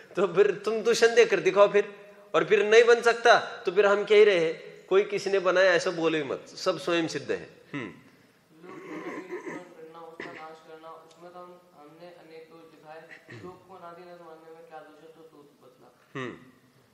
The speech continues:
Speaker 2: यदि तू परम ब्रह्म मानता है सो अलग कोई है ही नहीं। इस
Speaker 1: बहुत सुंदर प्रकरण है ये। यदि तू परम ब्रह्म मानता है तो अलग कोई वस्तु ही थोड़ी है वो। वो कह रहे इन्हीं जीवों में से तो वे उठकर वितरागी सर्वज्ञ हो गए हैं,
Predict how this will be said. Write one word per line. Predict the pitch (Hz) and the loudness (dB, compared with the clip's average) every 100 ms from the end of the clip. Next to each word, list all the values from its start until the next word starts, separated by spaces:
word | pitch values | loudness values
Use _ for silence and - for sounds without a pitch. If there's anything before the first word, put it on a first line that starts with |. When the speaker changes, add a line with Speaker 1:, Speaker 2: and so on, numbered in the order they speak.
| _ _ _ 165 | _ _ _ -20
Speaker 2:
यदि | 170 | -20
तू | - 214 | -20 -20
परम | 185 180 185 | -20 -20 -20
ब्रह्म | 180 180 190 180 | -20 -20 -20 -20
मानता | 165 160 - 156 | -20 -20 -20 -20
है | 160 160 _ _ _ | -20 -20 _ _ _
सो | 180 160 | -20 -20
अलग | 160 175 - | -20 -20 -20
कोई | 175 175 151 | -20 -20 -20
है | 151 | -20
ही | 156 | -20
नहीं। | 156 160 170 _ _ - | -20 -20 -20 _ _ -20
इस | - | -20
Speaker 1:
बहुत | 113 127 180 202 202 | -14 -6 -2 -2 -4
सुंदर | 180 175 180 | -6 -4 -4
प्रकरण | - 175 170 170 | -6 -4 -2 0
है | 147 160 | 0 -2
ये। | 120 82 - - _ _ _ 147 | -4 -10 -18 -20 _ _ _ -6
यदि | 156 190 | -4 -4
तू | 190 | -4
परम | 185 175 175 | -2 0 0
ब्रह्म | 165 165 165 | 0 -2 0
मानता | 160 156 156 | 0 0 0
है | 151 143 | -2 -2
तो | 151 | -2
अलग | 151 - 143 180 190 | -2 -2 -2 -2 0
कोई | 190 | -2
वस्तु | 180 175 220 | -2 -4 -6
ही | 196 | -6
थोड़ी | 170 185 220 | -4 2 4
है | 233 | 4
वो। | 226 139 - - - | 4 0 -8 -16 -12
वो | 165 | 0
कह | 202 | 2
रहे | 214 208 | 2 2
इन्हीं | 202 226 180 | 0 0 0
जीवों | 214 214 | 2 4
में | 214 214 | 4 2
से | 214 214 | 2 0
तो | 214 | 2
वे | 214 | 2
उठकर | 214 208 - 214 | 2 0 0 0
वितरागी | 196 208 202 202 202 | 0 -2 0 0 0
सर्वज्ञ | 202 185 185 190 | -2 -2 0 0
हो | 185 | 0
गए | 185 190 | 0 0
हैं, | 180 170 | 0 -4